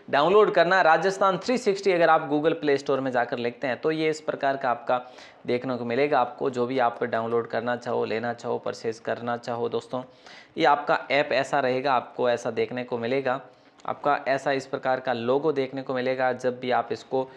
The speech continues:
अ, डाउनलोड करोगे राजस्थान थ्री सिक्सटी दोस्तों, ठीक है। चलो, चलिए दोस्तों, मिलते हैं वापस अपनी अगली क्लास में। तब तक के लिए आप सभी का बहुत बहुत शुक्रिया।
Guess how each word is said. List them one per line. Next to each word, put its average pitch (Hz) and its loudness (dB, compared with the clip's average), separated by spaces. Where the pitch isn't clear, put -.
अ, 120 2
डाउनलोड 123 2
करोगे 117 0
राजस्थान 113 -2
थ्री 139 -2
सिक्सटी 117 -10
दोस्तों, 107 -6
ठीक 139 -8
है। 196 -4
चलो, 76 -2
चलिए 185 4
दोस्तों, 208 2
मिलते 175 2
हैं 196 4
वापस 180 4
अपनी 175 0
अगली 151 0
क्लास 165 0
में। 170 -2
तब 143 -2
तक 151 -2
के 156 -4
लिए 147 4
आप 135 4
सभी 135 -4
का 131 0
बहुत 123 -2
बहुत 123 0
शुक्रिया। 135 -2